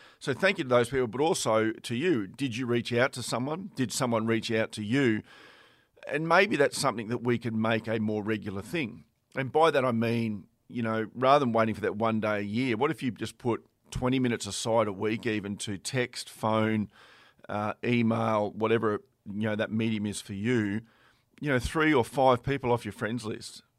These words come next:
so that you're over a year regularly contacting people that you maybe lose a little bit of touch with over time, uh, because time can be a killer in that way. So maybe we make that a bit of a regular thing as a part of our routine in our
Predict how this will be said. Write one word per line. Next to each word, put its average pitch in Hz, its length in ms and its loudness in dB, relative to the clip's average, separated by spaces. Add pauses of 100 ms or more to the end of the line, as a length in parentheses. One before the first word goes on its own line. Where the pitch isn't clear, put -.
so 120 300 -2
that 117 180 -2
you're 113 420 4
over 113 280 2
a 107 40 -2
year 107 480 2 (340)
regularly 113 520 2 (100)
contacting 113 640 -4
people 98 540 -4 (140)
that 107 240 -2
you 107 120 -2
maybe 104 600 -2 (100)
lose 110 380 0
a - 20 -8
little 120 180 -2
bit 110 120 0
of 104 80 -6
touch - 320 -4
with 151 280 -8
over 117 200 2
time, 165 480 0 (420)
uh, 110 60 -2
because 101 200 -6
time 131 240 2
can 110 140 -2
be 98 80 -2
a 92 60 -4
killer 147 260 -4
in 131 80 0
that 101 160 -4
way. 95 220 -4 (300)
So 135 120 -4
maybe 131 340 4
we 110 120 0
make 104 220 0
that 107 120 0
a 104 60 0
bit 107 100 -2
of 98 80 -4
a 101 60 0
regular 98 400 -2
thing 104 200 -4
as 95 120 -4
a 95 40 -4
part 101 280 0
of 95 100 -2
our 98 140 0
routine 104 560 0
in 95 200 -2
our 92 220 -2